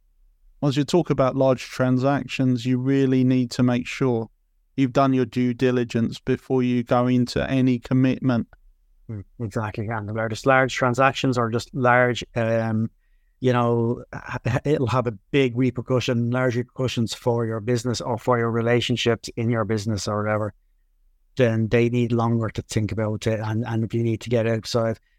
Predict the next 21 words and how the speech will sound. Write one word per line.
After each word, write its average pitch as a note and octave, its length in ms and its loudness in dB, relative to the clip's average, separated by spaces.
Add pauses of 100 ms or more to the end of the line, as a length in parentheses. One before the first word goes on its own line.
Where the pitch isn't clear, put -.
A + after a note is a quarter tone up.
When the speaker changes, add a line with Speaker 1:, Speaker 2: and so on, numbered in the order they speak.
(140)
Speaker 2:
don't C3 180 2
be A#2+ 80 -4
too C3 180 0
proud B2+ 440 0
to - 140 -16
get A2+ 180 -2
outside. A2+ 680 -6
Um, A2 320 -6 (180)
getting F#3 220 2
an D#3 80 0
outside C#3+ 360 0
expert C3 380 0
does G#2 140 -6
not C#3 140 -2
make C3 220 -4
you A#2+ 120 0
weak. A#2 300 -2
It B2+ 140 -2
makes B2 340 -4
you A#2+ 420 -4 (220)
smart. - 520 -4